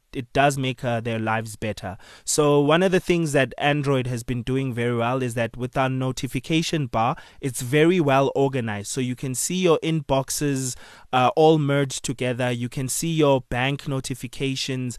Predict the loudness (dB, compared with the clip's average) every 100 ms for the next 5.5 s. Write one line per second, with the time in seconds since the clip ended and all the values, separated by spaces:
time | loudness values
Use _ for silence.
0 | -14 -18 -2 0 2 4 4 4 2 2
1 | 2 2 0 0 0 0 -2 -6 -6 -4
2 | -4 -4 -6 -4 -4 -4 -4 -4 0 2
3 | 2 0 0 0 0 -2 -2 -2 -4 -2
4 | -2 -2 -2 -6 -6 -4 -4 -2 -2 -2
5 | -2 -4 -6 -8